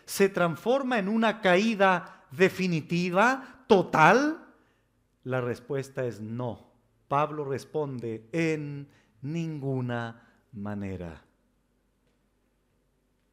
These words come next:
No fue una caída fatal, sino parcial. La nación no ha sido arruinada más allá de toda esperanza de recuperación.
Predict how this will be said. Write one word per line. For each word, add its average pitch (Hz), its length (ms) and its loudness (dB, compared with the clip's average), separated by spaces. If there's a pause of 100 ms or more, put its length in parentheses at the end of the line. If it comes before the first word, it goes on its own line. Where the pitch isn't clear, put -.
(540)
No 135 300 -2
fue 180 280 -4
una 156 260 -4
caída 127 380 -4
fatal, 107 760 -8 (1600)
sino 139 420 -8
parcial. 135 640 -4 (2500)
La 151 200 4
nación 208 840 0
no 156 500 2
ha 214 80 4
sido 226 380 0
arruinada 185 600 2
más 185 300 -2
allá 175 280 2
de 180 100 0
toda 180 300 0
esperanza 170 680 -2
de 147 120 -2
recuperación. 151 960 -2